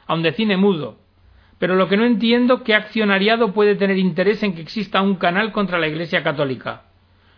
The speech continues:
Como canal temático, este debe ser único en el mundo. Lo que está claro, sin embargo, es que hay una voluntad decidida,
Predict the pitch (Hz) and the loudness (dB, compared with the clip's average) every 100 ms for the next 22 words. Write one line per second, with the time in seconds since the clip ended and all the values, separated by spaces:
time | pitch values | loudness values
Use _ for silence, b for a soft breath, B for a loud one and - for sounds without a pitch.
0 | b b _ 190 185 170 175 202 220 208 | b b _ 0 2 2 2 2 2 2
1 | 208 226 240 202 233 - _ _ 190 196 | 2 0 -2 -4 -6 -6 _ _ -2 0
2 | 220 208 190 185 233 220 - 226 208 151 | 2 2 2 2 2 2 0 2 2 2
3 | 160 147 135 139 123 - - _ _ _ | 0 0 -4 -6 -8 -12 -16 _ _ _
4 | _ _ b b b b b 165 165 170 | _ _ b b b b b -2 0 0
5 | 226 208 220 214 175 196 180 185 196 196 | 0 2 2 2 0 0 2 2 2 0
6 | 190 180 190 196 170 165 156 139 165 165 | 0 0 2 2 2 0 -2 -2 -2 0
7 | 151 143 135 147 135 120 | -2 -2 -6 -4 -6 -8